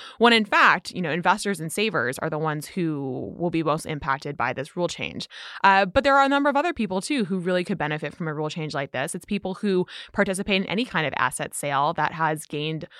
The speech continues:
value over time. So thinking about people who have bought houses in, uh, markets that potentially have grown exponentially, especially recently.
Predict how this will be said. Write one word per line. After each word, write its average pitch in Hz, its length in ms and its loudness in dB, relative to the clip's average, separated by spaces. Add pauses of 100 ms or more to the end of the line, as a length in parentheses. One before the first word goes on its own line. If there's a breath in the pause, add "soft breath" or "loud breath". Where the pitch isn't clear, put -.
(180 loud breath)
value 156 400 2
over 156 280 -2
time. - 400 0
So 165 260 2
thinking 190 320 -2
about 160 160 2
people 165 280 -6
who 160 500 -2
have 151 320 0
bought 139 240 0
houses - 640 -4 (360 loud breath)
in, 156 400 -4 (180)
uh, 98 240 0
markets 160 540 0
that 139 240 -2
potentially 160 420 -4
have 143 240 -2
grown 165 440 2
exponentially, 143 600 -6
especially - 420 -10
recently. - 540 -6